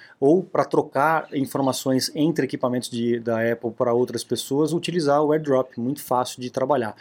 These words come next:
Aqui no canal, procure doutor Apple AirDrop no YouTube, que você vai encontrar um vídeo falando sobre isso, tá bom?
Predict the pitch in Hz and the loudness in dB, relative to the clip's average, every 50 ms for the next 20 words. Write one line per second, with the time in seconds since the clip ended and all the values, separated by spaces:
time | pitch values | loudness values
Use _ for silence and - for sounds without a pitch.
0 | - - - - - 127 - - 156 165 160 - 156 143 143 156 165 160 - 151 | -20 -20 -16 -12 -10 -8 -2 0 0 2 2 2 2 2 4 2 2 2 0 -4
1 | 143 - - 180 190 170 135 151 165 156 - - 160 135 135 139 135 - - 127 | -2 2 4 6 6 6 6 4 2 2 2 2 2 2 2 2 0 2 0 0
2 | 135 - 139 139 139 135 120 123 127 139 151 - - 175 175 175 _ - 127 123 | 2 2 2 2 2 2 4 4 4 4 4 2 0 -4 -6 -6 _ -4 -2 0
3 | 123 120 120 120 117 117 - 151 156 170 - - 180 175 170 - 165 156 160 170 | 0 0 0 -2 -2 0 0 0 0 0 -4 -4 -2 -2 0 -2 0 -2 -2 -2
4 | 165 - 180 170 - 143 131 131 135 - - - - _ - 156 156 147 123 127 | -2 -4 -4 -2 0 0 0 0 0 -4 -8 -20 -20 _ -4 -2 -2 0 0 0
5 | 127 139 147 - 135 127 127 139 123 - - 143 147 147 120 98 98 - - - | -2 -2 -2 -2 -2 -2 -2 -2 -4 -4 -4 -4 -4 -4 -6 -6 -8 -12 -18 -20
6 | - - 104 110 156 214 240 240 - | -16 -10 -2 2 2 2 2 0 -4